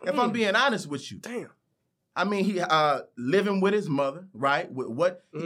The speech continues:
Speaker 1: he just went out
Speaker 2: Mm.
Speaker 1: here and had a baby, man, right? He wasn't even given the tools as it related to what he needed to rear a,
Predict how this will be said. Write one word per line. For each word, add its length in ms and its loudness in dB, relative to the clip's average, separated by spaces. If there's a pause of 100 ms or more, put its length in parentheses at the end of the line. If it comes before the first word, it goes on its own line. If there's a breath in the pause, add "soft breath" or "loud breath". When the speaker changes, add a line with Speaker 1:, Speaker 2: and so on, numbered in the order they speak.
(120)
Speaker 1:
he 40 0
just 200 -2
went 160 2
out 140 0
Speaker 2:
Mm. 40 -2
Speaker 1:
here 180 0
and 100 -6
had 260 0
a 60 2
baby, 420 -4
man, 300 -16 (340)
right? 400 0 (380)
He 160 -2
wasn't 340 0
even 240 -2
given 280 -4
the 80 -6
tools 360 -6
as 120 -8
it 60 -8
related 340 -8
to 60 -10
what 200 -6
he 80 -8
needed 380 -6
to 100 -14
rear 500 -6
a, 100 -6